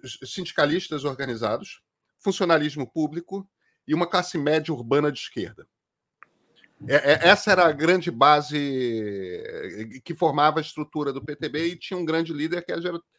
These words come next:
que era Getúlio Vargas. Getúlio, é, se ausentou,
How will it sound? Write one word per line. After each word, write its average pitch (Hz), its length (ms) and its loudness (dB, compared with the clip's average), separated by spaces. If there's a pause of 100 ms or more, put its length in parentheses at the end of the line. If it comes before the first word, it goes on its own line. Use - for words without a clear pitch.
(280)
que - 80 -8
era 170 100 0
Getúlio 180 360 0
Vargas. 110 500 0 (960)
Getúlio, 139 640 2 (1040)
é, 104 880 2 (320)
se - 220 -6
ausentou, 135 600 -2